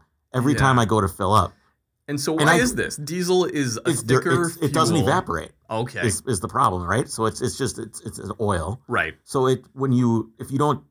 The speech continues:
Speaker 1: you know, you
Speaker 2: So
Speaker 1: don't
Speaker 2: any
Speaker 1: w-,
Speaker 2: splashing at
Speaker 1: any
Speaker 2: all,
Speaker 1: splash, it just stays
Speaker 2: it
Speaker 1: there.
Speaker 2: just stays.
Speaker 1: And then
Speaker 2: It
Speaker 1: it
Speaker 2: doesn't
Speaker 1: collects
Speaker 2: evaporate.
Speaker 1: dust, right? 'Cause
Speaker 2: Sure.
Speaker 1: it's, cars are pulling in and out.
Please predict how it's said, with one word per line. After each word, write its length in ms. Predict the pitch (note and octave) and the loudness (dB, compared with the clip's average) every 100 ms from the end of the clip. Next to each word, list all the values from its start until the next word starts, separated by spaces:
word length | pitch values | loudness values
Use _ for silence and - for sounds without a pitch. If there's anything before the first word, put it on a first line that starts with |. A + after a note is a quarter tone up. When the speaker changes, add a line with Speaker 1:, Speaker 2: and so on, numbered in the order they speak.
| _ _ _ | _ _ _
Speaker 1:
you 80 | A#2 | -2
know, 120 | G2+ | 2
you 100 | G#2 | 2
Speaker 2:
So 60 | G#2 | 2
Speaker 1:
don't 80 | A#2+ | 2
Speaker 2:
any 100 | C3 | 2
Speaker 1:
w-, 80 | C3+ | -2
Speaker 2:
splashing 560 | C3+ - A#2+ B2 B2+ B2 | -4 -4 -2 -2 -2 -2
at 80 | D3+ | 0
Speaker 1:
any 80 | |
Speaker 2:
all, 60 | G2 | 0
Speaker 1:
splash, 340 | A#2 C#3 C3 | 2 2 2
it 60 | - | -6
just 160 | G#2 - | -10 -6
stays 280 | G2 F2+ | -2 0
Speaker 2:
it 40 | E2 | 0
Speaker 1:
there. 80 | D#2+ | -4
Speaker 2:
just 140 | D#2+ | -6
stays. 180 | - G2 | -8 -2
Speaker 1:
And 80 | G#2 | 0
then 80 | G#2 | 0
Speaker 2:
It 40 | |
Speaker 1:
it 40 | G2+ | 0
Speaker 2:
doesn't 60 | |
Speaker 1:
collects 220 | G#2+ F#2 E2+ | -2 -2 -2
Speaker 2:
evaporate. 300 | F2 D2+ D#2 | 0 0 -2
Speaker 1:
dust, 180 | - - | -10 -10
right? 240 | - F2 - | -6 -4 -6
'Cause 120 | F2+ | -4
Speaker 2:
Sure. 80 | F2+ | -4
Speaker 1:
it's, 180 | - - _ - | -6 -18 _ -2
cars 280 | A#2 A#2 F#2 | 0 0 -2
are 40 | |
pulling 240 | G2 G#2 G2 | -6 -4 0
in 80 | |
and 80 | F#2+ | 0
out. 200 | F#2 F#2+ | 0 0